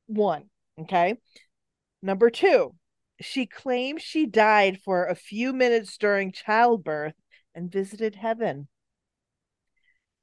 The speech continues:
Lori told the court she had a different perspective in life after she had a near-death experience in tw-, in two thousand two while giving birth to Tylee.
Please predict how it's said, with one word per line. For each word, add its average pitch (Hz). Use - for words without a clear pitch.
Lori 233
told 240
the 247
court 226
she 220
had 202
a 185
different 233
perspective 220
in 185
life 202
after 247
she 254
had 226
a 196
near-death 247
experience 247
in 190
tw-, 226
in 202
two 233
thousand 220
two 202
while 202
giving 202
birth 170
to 180
Tylee. 170